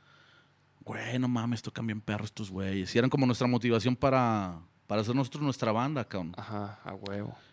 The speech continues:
Speaker 1: Entonces, este, íbamos y, y, y, pues, vi-, íbamos a cotorrear, güey, a pistear, a verlos y apoyar el, apoyarlos. Cuando había concursos, pues, íbamos toda la banda. Y, "¿Qué onda? Vamos a apoyar a estos güey-, a estos güeyes".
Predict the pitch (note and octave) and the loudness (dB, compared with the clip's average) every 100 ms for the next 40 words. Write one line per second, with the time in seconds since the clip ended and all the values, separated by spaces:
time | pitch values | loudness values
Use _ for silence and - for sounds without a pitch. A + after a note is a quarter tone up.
0 | - G#2 - G#2 G2+ A2 A2 G#2 - A#2+ | -6 -4 0 0 0 0 -2 -2 0 4
1 | A#2 G#2+ G2+ F#2+ F2+ - - C3 C#3+ D#3 | 6 6 4 2 0 -4 2 4 6 4
2 | - A#2+ A2+ G#2+ G#2 - - F#2+ - _ | 4 2 2 0 -2 -6 -10 -12 -12 _
3 | _ - A2 - A2 A2+ G#2+ - A#2+ C3 | _ -6 -6 -4 -2 -2 -4 -2 2 4
4 | C#3+ C#3 A2+ G2 - G2 A#2+ C#3 B3 D#4 | 2 2 4 2 0 -2 -2 -2 -2 -2
5 | C4 A#3 F3+ A#2 - B2+ C3+ D#3 D#3 A#2+ | -4 -4 -4 -6 -2 0 2 2 2 2
6 | A#2+ C3+ C#3 C3+ B2 G#2+ G#2 G#2+ A2+ A2+ | 2 2 -2 -4 -6 -8 -8 -6 -6 -8
7 | G#2 - - - _ _ _ - F#2+ A2+ | -10 -12 -16 -18 _ _ _ -6 -4 0
8 | G#2+ A2+ B2+ B2+ B2+ B2 A#2+ - _ - | 6 8 8 6 4 2 -2 -6 _ -20
9 | - - _ _ _ _ - B2+ B2 A#2+ | -20 -20 _ _ _ _ 2 6 8 8
10 | B2 D3+ D3 D3 C3+ D3+ - A#2+ B2+ B2+ | 6 4 4 4 4 0 0 2 6 6
11 | C3+ - C3 C3 A#2+ A#2 A#2+ A#2+ - C#3+ | 6 4 6 6 6 4 2 -2 -4 -4
12 | E3 E3 E3+ C#3 A#2 A#2+ - C#3 B2 - | -2 -4 -4 -4 -2 -2 -2 -4 -4 -4
13 | G2 - A#2+ A#2+ A#2 - | -8 -8 0 2 2 -4